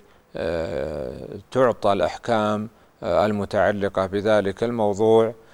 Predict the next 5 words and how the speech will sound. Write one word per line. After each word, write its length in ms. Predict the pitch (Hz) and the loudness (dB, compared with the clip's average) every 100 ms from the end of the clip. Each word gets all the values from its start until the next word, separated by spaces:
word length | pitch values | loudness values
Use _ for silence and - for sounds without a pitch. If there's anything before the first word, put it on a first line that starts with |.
| _ | _
انطلاقا 640 | 131 123 110 104 113 107 92 | -8 -4 -2 2 2 2 -2
من 220 | 95 98 | -2 -4
الآيات 640 | 95 87 92 98 104 - | 0 2 4 4 2 0
القرآنية 880 | 95 - 67 90 101 101 101 101 98 - _ _ | -6 -2 2 2 -2 -4 -2 -2 -2 -10 _ _
الواردة 840 | - 104 101 98 98 92 98 95 | -2 2 4 4 2 0 0 0